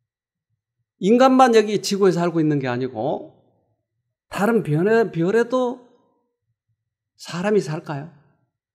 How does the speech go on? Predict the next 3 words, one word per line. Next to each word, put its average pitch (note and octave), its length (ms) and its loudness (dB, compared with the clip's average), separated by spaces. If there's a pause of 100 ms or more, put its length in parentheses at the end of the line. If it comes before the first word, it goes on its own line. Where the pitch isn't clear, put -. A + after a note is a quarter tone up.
(2000)
봤어요? E3 360 -12 (2500)
다른 F3+ 260 -6
별에 C3 360 -6